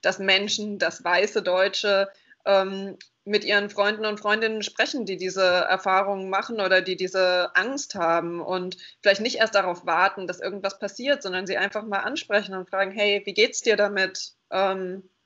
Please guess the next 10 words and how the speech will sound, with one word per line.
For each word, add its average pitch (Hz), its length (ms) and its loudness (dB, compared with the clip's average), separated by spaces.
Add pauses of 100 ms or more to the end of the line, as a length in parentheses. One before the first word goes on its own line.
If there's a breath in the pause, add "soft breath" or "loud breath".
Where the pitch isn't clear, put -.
(500)
wie 202 120 -10
geht's 202 220 0
dir 214 120 4
jetzt, 220 460 2
zwei 196 140 2
Monate 202 340 -2
später?“ 202 720 4
Ähm, 196 300 -6 (480 soft breath)
und - 160 -6
einfach, 202 440 2